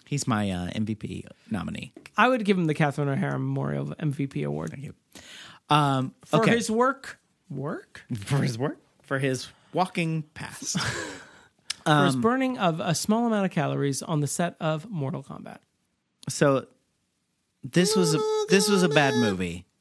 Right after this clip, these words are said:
Speaker 2: Yes.
Speaker 1: Street Fighter was a bad movie.
Speaker 2: Yes.
Speaker 1: Uh, this was better than Street Fighter to me.
Speaker 2: Yes.
Speaker 1: Do you agree? Uh, they, they both had lots and lots and lots of problems.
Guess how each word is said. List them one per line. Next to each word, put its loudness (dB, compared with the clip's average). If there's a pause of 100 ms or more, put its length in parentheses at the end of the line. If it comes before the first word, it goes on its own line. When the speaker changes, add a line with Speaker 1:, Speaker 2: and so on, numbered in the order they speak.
(140)
Speaker 2:
Yes. 0
Speaker 1:
Street 2
Fighter 4
was 2
a 0
bad -2
movie. 0
Speaker 2:
Yes. 0 (680)
Speaker 1:
Uh, 4
this 4
was 2
better 2
than -2
Street -8
Fighter -12
to -12
me. -18 (480)
Speaker 2:
Yes. 6
Speaker 1:
Do 0
you 0
agree? 0 (680)
Uh, 2 (220)
they, 2 (300)
they 6
both 6
had 6
lots 0
and 2
lots 0
and -2
lots -6
of -8
problems. -8